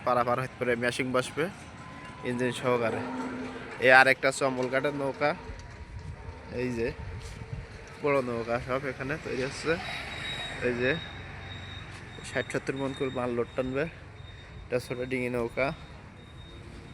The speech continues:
এই যে জাল ধরা কাঁকড়া নৌকা, এই যে সব নৌকা, এই যে আর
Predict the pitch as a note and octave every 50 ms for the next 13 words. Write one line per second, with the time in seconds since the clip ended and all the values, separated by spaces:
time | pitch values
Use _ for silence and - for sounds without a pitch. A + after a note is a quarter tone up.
0 | - - - A2 A#2+ A#2 A#2 A#2+ A#2 A#2 - - - - - - - - - -
1 | - - C4 - - - - A#3 - - - - - - - - - - - -
2 | - - A#2 A#2 A#2 A#2 A2+ A#2 A2+ A#2 A#2+ A#2+ A#2+ - B2 A#2+ A#2 B2 B2+ C3
3 | C3 C3 B2+ B2 B2+ C3+ C#3+ F3+ - - - - - - - - - - - -
4 | - - - - - - - A#2+ B2 A#2+ B2 B2 A#2+ C3+ F3 G3 - - - -
5 | - - - - - - - - - - - - - - - - - - - -
6 | - B2 A#2+ A#2+ A#2+ A#2 A#2 A#2 A2+ A#2+ B2 C3 D3+ - - - - - A#2+ A#2+
7 | A#2 A2+ A#2